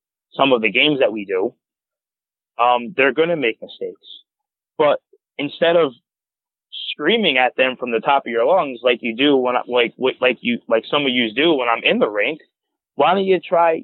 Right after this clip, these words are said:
just, why don't you just try talking to them like they're human? Like, you know, we are human. We're not robots. So I just try to, I try to get that message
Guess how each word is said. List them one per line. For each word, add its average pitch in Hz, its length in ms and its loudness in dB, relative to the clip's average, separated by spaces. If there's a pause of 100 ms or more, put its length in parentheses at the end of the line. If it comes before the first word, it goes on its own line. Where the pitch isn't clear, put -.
(100)
just, 156 220 -6 (180)
why 131 160 0
don't 180 140 -2
you 170 80 -8
just 170 180 -4
try 156 140 2
talking 156 380 0
to 101 60 -10
them 90 240 -12 (180)
like 123 220 0
they're 120 240 4 (300)
human? 165 460 -2 (480)
Like, 120 140 2
you 135 80 0
know, 123 100 4
we 147 160 2
are 170 160 4
human. 147 360 0
We're 107 120 -2
not 131 200 4
robots. 135 400 0 (1200)
So 147 100 0
I 139 160 4
just 156 260 -2
try 151 200 4
to, 139 180 2 (100)
I 139 240 4
try 160 180 4
to 156 80 4
get 139 200 0
that 135 220 2
message 127 340 -2